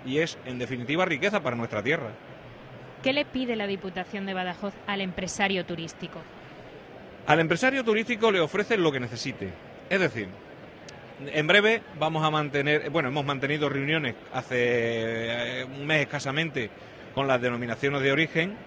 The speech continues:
Speaker 1: eh, y ahora vamos a, a intentar una reunión próximamente con, eh, todos los empresarios del sector turístico. ¿Por qué? Porque queremos que trabajen juntos.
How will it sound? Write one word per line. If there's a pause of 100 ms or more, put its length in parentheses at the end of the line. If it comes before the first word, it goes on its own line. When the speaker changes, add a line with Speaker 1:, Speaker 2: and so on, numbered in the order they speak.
(580)
Speaker 1:
eh,
y
ahora
vamos
a,
a
intentar (460)
una
reunión
próximamente (480)
con,
eh, (260)
todos
los
empresarios (300)
del
sector (160)
turístico. (580)
¿Por
qué? (800)
Porque
queremos
que
trabajen
juntos.